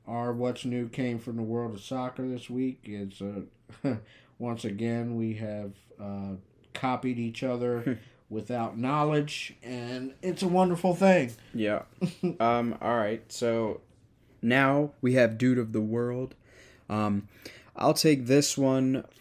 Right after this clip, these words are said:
Speaker 2: first. Um, this is interesting. Um, my Dudes of the World, um, they're gonna have to be sharks. Um, and this actually doesn't have anything to do with it being Shark Week. This is just kind of ironic.
Speaker 1: <laughs>
Speaker 2: Um, sharks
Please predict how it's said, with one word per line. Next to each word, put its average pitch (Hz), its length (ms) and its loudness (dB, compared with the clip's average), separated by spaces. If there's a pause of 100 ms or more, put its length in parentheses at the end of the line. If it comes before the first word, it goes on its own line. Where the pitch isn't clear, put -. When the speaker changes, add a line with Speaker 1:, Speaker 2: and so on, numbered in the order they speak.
(140)
Speaker 2:
first. 143 640 4 (560)
Um, 123 340 2
this 139 360 4
is 185 120 4
interesting. 175 680 2
Um, 135 340 4
my 143 280 4
Dudes 156 640 4 (440)
of 127 220 4
the 127 100 6
World, 143 540 6 (140)
um, 120 380 2 (240)
they're 156 120 12
gonna 190 120 8
have 160 140 4
to 135 60 -2
be 131 100 4
sharks. - 640 2 (380)
Um, 139 280 4
and 135 300 4
this 180 160 8
actually 170 380 8
doesn't 147 260 6
have 143 160 6
anything 135 420 4
to 123 120 -2
do 127 260 4
with 123 320 0
it 120 180 4
being 123 240 2
Shark 113 380 2
Week. 131 200 0
This 113 180 -4
is 110 120 -4
just 110 160 -4
kind 113 220 2
of 98 140 -2 (300)
ironic. 107 720 -2
Speaker 1:
<laughs> - 300 -16
Speaker 2:
Um, 120 440 2
sharks 165 540 4